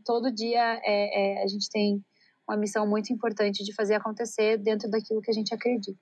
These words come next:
É, o que mais que você me sugeriu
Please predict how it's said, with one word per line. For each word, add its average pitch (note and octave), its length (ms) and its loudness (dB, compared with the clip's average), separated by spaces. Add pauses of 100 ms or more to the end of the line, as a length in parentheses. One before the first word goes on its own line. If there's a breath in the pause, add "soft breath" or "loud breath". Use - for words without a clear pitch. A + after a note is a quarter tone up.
(1300 loud breath)
É, G#3 580 2
o G3+ 180 0 (1200)
que - 100 -8
mais A#3+ 280 2
que - 140 -4
você A3 200 0
me G3+ 80 0
sugeriu G#3 480 0